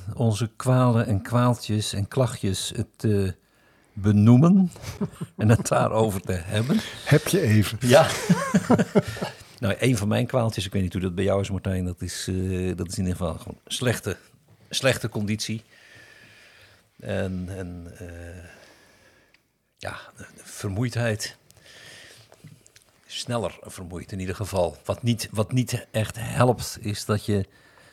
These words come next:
Speaker 1: ondanks, ondanks dat ik vroeger altijd laat naar bed ging en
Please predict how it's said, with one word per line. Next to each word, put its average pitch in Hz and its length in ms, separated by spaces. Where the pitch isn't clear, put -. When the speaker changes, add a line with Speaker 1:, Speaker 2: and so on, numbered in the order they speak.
Speaker 1:
ondanks, 87 600
ondanks 90 440
dat - 100
ik - 60
vroeger 87 260
altijd 87 200
laat 110 320
naar 101 140
bed 92 220
ging 98 200
en 87 280